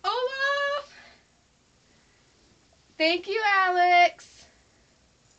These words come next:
The second thing, and my mom, you're the best, <laughs> is a Minnie Mouse beanie ball. And if you don't know what a beanie ball is,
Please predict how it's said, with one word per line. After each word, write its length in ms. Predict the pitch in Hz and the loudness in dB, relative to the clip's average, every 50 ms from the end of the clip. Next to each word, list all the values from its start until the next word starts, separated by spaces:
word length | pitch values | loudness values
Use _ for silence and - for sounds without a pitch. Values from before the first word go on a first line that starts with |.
| _ _ _ _ _ _ _ _ _ _ _ _ _ _ _ _ _ _ _ _ _ _ _ _ _ _ _ _ _ - _ _ _ _ _ _ _ _ - - - _ _ _ _ _ - | _ _ _ _ _ _ _ _ _ _ _ _ _ _ _ _ _ _ _ _ _ _ _ _ _ _ _ _ _ -20 _ _ _ _ _ _ _ _ -20 -20 -20 _ _ _ _ _ -20
The 80 | 285 294 | -20 -12
second 400 | - 311 285 294 330 320 320 - | -10 -10 -10 -10 -12 -16 -16 -12
thing, 380 | 330 339 339 339 330 330 311 _ _ - | -10 -8 -8 -8 -8 -10 -14 _ _ -14
and 320 | - 294 294 285 277 277 - - _ - 285 | -10 -8 -6 -6 -6 -8 -10 -14 _ -20 -14
my 240 | 262 277 269 262 262 | -10 -8 -6 -6 -6
mom, 540 | 262 254 233 247 247 247 254 269 294 311 330 | -8 -10 -12 -10 -8 -6 -6 -6 -6 -6 -4
you're 140 | 302 285 277 | -4 -4 -4
the 100 | 294 285 | -4 -4
best, 600 | 247 262 240 233 240 277 285 - - - _ - _ _ _ _ _ _ _ _ _ - - - - | -4 -4 -6 -6 -8 -10 -12 -14 -20 -20 _ -20 _ _ _ _ _ _ _ _ _ -20 -20 -14 -12
<laughs> 60 | 440 381 370 - - - - - - - - - - - - - 698 571 - _ _ _ _ _ _ _ _ _ _ _ _ _ _ _ _ _ _ _ _ _ _ _ _ _ - | -10 -8 -8 -8 -10 -12 -16 -16 -18 -18 -18 -20 -20 -16 -6 -6 -6 -6 -6 _ _ _ _ _ _ _ _ _ _ _ _ _ _ _ _ _ _ _ _ _ _ _ _ _ -16
is 240 | 294 311 302 285 330 | -10 -10 -10 -8 -6
a 100 | 330 311 | -6 -4
Minnie 360 | 330 320 339 330 330 349 359 | -4 -4 -4 -4 -4 -4 -4
Mouse 400 | 339 330 339 339 339 359 359 - _ - 254 240 | -2 0 0 0 0 -2 -4 -8 _ -18 -16 -10
beanie 300 | 233 277 262 262 247 240 | -6 -6 -6 -6 -6 -6
ball. 220 | 226 220 220 226 | -8 -6 -6 -6
And 80 | 226 247 | -8 -8
if 100 | 277 - | -6 -4
you 100 | 359 359 | -4 -4
don't 100 | 381 392 | -4 -4
know 60 | 403 415 | -6 -6
what 180 | 415 415 415 | -6 -6 -6
a 20 | 381 370 | -4 -4
beanie 240 | 339 320 302 311 294 | -4 -4 -4 -4 -6
ball 300 | 294 277 269 269 269 285 | -6 -6 -6 -6 -8 -8
is, 240 | 277 285 294 285 | -8 -8 -10 -12